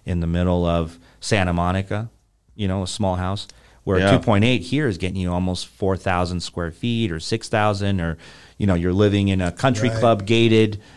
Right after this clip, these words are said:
Speaker 1: and it's just like, wow. A-, and, and I had the conversation with someone today. They couldn't believe,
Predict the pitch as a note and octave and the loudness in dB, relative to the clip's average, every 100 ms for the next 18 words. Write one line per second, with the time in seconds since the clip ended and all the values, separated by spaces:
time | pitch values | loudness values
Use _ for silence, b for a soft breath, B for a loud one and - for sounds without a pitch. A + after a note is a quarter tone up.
0 | b b b - A2+ A2 G#2 A#2+ - A2+ | b b b -4 0 0 0 -2 2 2
1 | G2+ G#2 A#2+ B2 F#2 F2+ - G#2 - G#2 | 2 2 2 4 2 -2 -8 -8 -4 -2
2 | F#2+ F#2+ - G#2+ G2 G2+ B2+ G#2+ A#2+ A2 | -2 -4 -6 -6 -4 -2 -2 -2 -2 -2
3 | G2 F2 F#2+ F2+ F#2 F2 - F#2 E2+ - | -2 -2 -2 -2 -6 -6 -6 -6 -6 -8
4 | F2 A#2+ G2 F2 F2 - G#2 F2+ E2 E2+ | -8 -6 -6 -8 -10 -6 -6 -4 -6 -6
5 | A2 G2+ F2 | -6 -6 -10